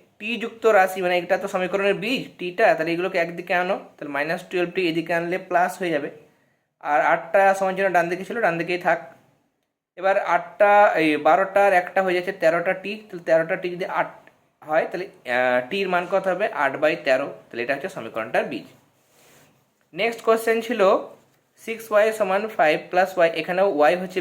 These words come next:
বীজ, তার মানে ওয়াইটাকে সব বাদে কি আমাদের বীজদের রাখতে হবে, তাহলে এই ওয়াইটা এদিকে আসলে প্লাস ওয়াইটা মাইনাস ওয়াই হয়ে যাবে। তাহলে দেখো ছটা ওয়াই থেকে একটা ওয়াই বাদ দিলে হয়ে যাচ্ছে আমার ফাইভ ওয়াই,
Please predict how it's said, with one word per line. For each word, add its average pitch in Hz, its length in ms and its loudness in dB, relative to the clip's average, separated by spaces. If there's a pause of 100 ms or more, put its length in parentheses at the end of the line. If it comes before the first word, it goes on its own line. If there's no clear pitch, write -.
(100)
বীজ, 185 220 -4
তার 165 140 0
মানে 156 160 0
ওয়াইটাকে 151 360 2 (280)
সব 165 120 2 (120)
বাদে 143 260 2
কি 175 140 -6
আমাদের 156 260 0
বীজদের 151 380 -2
রাখতে 135 320 0
হবে, 147 180 2 (420)
তাহলে 139 240 -8
এই 151 120 -2
ওয়াইটা 156 320 2
এদিকে 151 280 0
আসলে 180 220 -4 (160)
প্লাস 151 240 2
ওয়াইটা 147 260 0 (120)
মাইনাস 156 260 -2
ওয়াই 151 180 0
হয়ে 147 140 -2
যাবে। 131 160 -6 (760)
তাহলে 165 220 -2
দেখো 208 160 4 (100)
ছটা 196 240 4
ওয়াই 208 200 6
থেকে 196 200 -8
একটা 170 200 -2
ওয়াই 180 200 6
বাদ 151 200 4
দিলে 170 160 -2
হয়ে 160 140 -2
যাচ্ছে 151 180 -4
আমার 156 180 -4
ফাইভ 151 260 2
ওয়াই, 143 120 4